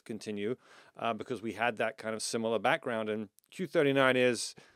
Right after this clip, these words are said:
not a barbecue joint. We are a restaurant that happens to specialize in barbecue, and we are a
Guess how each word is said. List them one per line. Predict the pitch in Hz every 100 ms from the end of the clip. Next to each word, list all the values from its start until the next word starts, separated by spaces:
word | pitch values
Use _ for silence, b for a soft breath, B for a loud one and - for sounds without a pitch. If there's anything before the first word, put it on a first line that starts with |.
| b b -
not | 135 135
a | 123
barbecue | 127 127 113 123
joint. | 107 113 131 165
We | 131 120
are | 117
a | 113
restaurant | 117 - 131 120
that | 117
happens | 120 120 107
to | 117
specialize | - 123 123 110 107
in | 107
barbecue, | 127 123 107 107 98
and | 98
we | 110 113 113
are | 104 107 110
a | 113 104 101